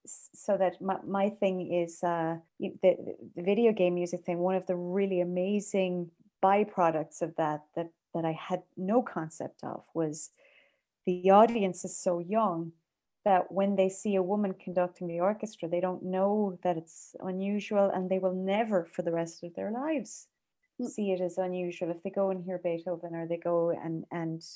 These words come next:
Speaker 1: um, hear Sibelius or whatever, after that,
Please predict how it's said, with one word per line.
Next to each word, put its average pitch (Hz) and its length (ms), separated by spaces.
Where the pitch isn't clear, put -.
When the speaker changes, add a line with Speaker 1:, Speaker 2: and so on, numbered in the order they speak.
Speaker 1:
um, 165 380
hear 170 220
Sibelius 165 560
or 180 80
whatever, 165 600
after 175 460
that, 165 260